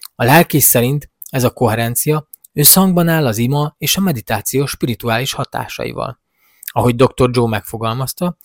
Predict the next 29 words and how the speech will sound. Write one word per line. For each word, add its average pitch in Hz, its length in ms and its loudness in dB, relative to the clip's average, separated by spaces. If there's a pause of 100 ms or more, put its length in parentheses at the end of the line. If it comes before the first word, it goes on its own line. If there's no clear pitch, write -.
(280)
amikor 120 260 -2
a 113 60 -2
szíved 196 400 2
és 170 180 4
az 123 120 0
agyad 117 300 0
összhangban 113 640 -4
van, 151 260 -4 (400)
egy 120 200 -4
olyan 208 240 4
állapotba 113 600 0
kerülsz, 127 460 -4 (160)
ahol 147 260 -2
nincs 185 280 0
hiányérzet. 113 760 -8 (280)
Ebben 170 260 0
az 143 140 2
állapotban 127 560 0
érzed, 117 520 -6 (340)
hogy 127 160 -4
minden, 214 320 4
amire 156 240 2
szükséged 110 580 -4
van, 127 280 -6 (320)
már 135 220 0
most 196 260 0
is - 140 -8
a 110 60 -6
tiéd. 110 480 -10